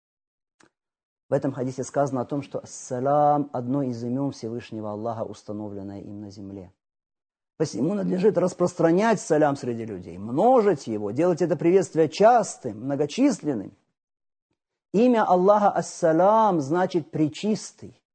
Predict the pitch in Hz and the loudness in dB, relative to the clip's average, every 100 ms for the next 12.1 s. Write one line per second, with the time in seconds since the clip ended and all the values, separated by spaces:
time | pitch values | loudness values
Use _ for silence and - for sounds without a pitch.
0 | _ _ _ - 160 175 196 220 185 202 | _ _ _ -2 2 4 6 6 6 2
1 | 185 208 208 - 190 208 190 156 139 170 | 2 4 4 6 6 6 6 2 2 2
2 | 185 180 - 202 180 - 135 165 - - | 2 2 2 2 2 -2 0 0 0 2
3 | 180 196 180 175 208 196 - - _ _ | 2 4 0 0 0 0 -2 -16 _ _
4 | _ _ _ _ _ _ _ _ _ _ | _ _ _ _ _ _ _ _ _ _
5 | _ _ _ _ _ _ _ - - 190 | _ _ _ _ _ _ _ -4 -2 -2
6 | 208 226 190 170 190 180 - 202 185 175 | 0 0 0 0 0 0 0 0 2 2
7 | 196 190 - 170 180 185 196 170 180 180 | 0 -2 -4 -2 2 2 2 0 0 0
8 | 175 147 180 196 196 170 160 - 165 180 | -2 0 4 4 2 2 0 2 2 4
9 | 165 151 170 170 165 - 175 180 190 180 | 4 2 0 0 -2 -2 0 2 2 2
10 | 180 170 - 165 185 185 190 202 147 143 | 0 -2 -2 0 2 2 0 0 -2 -4
11 | 127 - 127 123 123 123 123 104 - 107 | -6 -2 -2 -2 -6 -6 -4 -4 -6 -6
12 | 110 | -6